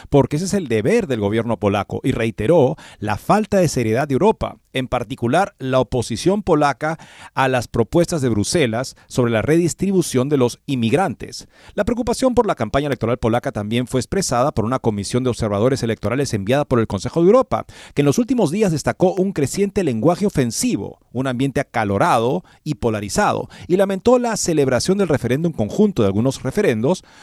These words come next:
incluidos aquellos contra las propuestas migratorias de Bruselas,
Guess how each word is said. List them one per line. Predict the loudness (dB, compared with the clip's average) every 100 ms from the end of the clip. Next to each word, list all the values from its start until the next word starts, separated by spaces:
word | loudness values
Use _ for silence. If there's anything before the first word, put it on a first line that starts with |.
| -14 -6
incluidos | 0 4 4 4
aquellos | 0 -2 2 2 2
contra | 0 2 0
las |
propuestas | 0 0 0 0 -2
migratorias | -4 -2 2 2 2
de |
Bruselas, | 2 4 4 4 2 -2